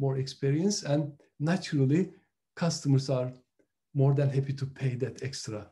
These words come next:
extra for, for, for that expertise. It is very important to, to, to start correctly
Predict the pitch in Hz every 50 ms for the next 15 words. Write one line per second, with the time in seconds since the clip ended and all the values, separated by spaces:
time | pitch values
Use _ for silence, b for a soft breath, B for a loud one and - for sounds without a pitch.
0 | _ - - 110 - - - 113 104 98 90 - 107 101 101 - - - 101 104
1 | - - - 110 107 104 101 101 - - _ - - - - - - 101 - -
2 | - - - - - _ _ _ _ _ _ _ _ _ _ _ _ _ _ _
3 | _ _ _ _ _ _ _ _ _ _ _ _ _ _ _ _ _ _ _ _
4 | _ _ _ - 202 - 285 262 247 294 269 254 220 196 - - 202 196 196 196
5 | 175 - - 170 165 160 - - - _ _ _ _ _ _ _ _ _ _ -
6 | - 156 151 151 147 - - - 156 135 - - - 196 180 175 175 - - -
7 | - 139 147 151 139 - - 101 - - _